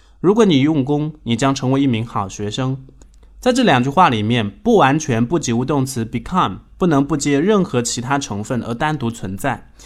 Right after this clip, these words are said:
也就是说，我们不能说“He became”就不说话了。他变得，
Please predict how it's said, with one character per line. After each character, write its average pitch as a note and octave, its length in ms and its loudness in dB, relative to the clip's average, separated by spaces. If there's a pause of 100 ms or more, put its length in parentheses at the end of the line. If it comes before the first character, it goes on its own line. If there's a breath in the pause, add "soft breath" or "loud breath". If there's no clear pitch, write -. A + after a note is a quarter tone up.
(220 loud breath)
也 C3+ 120 -2
就 F3+ 140 4
是 E3 100 0
说， F3 140 2
我 C3 160 2
们 B2 160 0
不 D#3 120 0
能 B2+ 140 4
说 C3 440 0 (180 loud breath)
“He D3 100 0
became” C#3 580 0 (120)
就 D3 100 -2
不 C#3 120 -4
说 D#3+ 200 0
话 E3+ 220 4
了。 F#2+ 220 -8 (360 soft breath)
他 G3+ 140 0
变 G3+ 300 2
得， A#2 380 -4